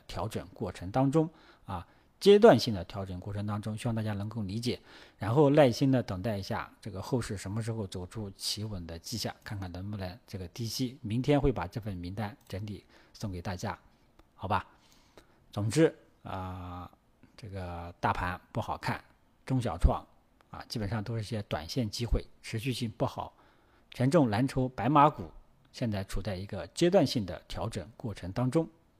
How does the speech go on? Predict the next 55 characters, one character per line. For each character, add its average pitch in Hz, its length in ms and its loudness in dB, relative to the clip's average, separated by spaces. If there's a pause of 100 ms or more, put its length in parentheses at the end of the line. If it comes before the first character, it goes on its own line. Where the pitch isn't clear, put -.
(640)
好 - 100 -8
吧？ 101 200 0 (260)
然 101 140 -4
后 117 140 0
晚 87 140 -4
上 95 220 -6
留 92 180 -6
意 110 140 -2
一 90 40 -8
下 92 220 -6 (400)
美 90 120 -6
国 104 200 -4
股 87 160 -10
市 113 120 -8
的 92 160 -8
情 92 200 -12
况， 127 200 4 (480)
消-， - 140 -6 (100)
消 165 220 8
息 160 100 8
面 139 200 12
上、 110 260 4
宏 120 180 -2
观 139 140 6
面 139 180 6
上 107 220 -2 (320)
留 104 220 -2
意 127 180 4
一 - 20 -4
下， 98 240 -4 (440)
这 101 140 -10
个 90 340 -10
明 98 240 -4
天 113 580 -2 (140)
五 98 80 -8
月 110 120 -4
十 107 160 -8
号， 104 280 -8 (360)
这 101 120 -12
个 92 180 -8
夫 123 180 -6
妻 117 220 -4
之 120 140 -6
间 117 240 -2
到 123 180 0
底 92 480 -8
是 107 220 -8
继 196 160 0
续 143 120 2
打 92 160 0
架， - 360 -4
还 - 180 -12
是 104 180 -12
这 92 140 -12
个 85 500 -10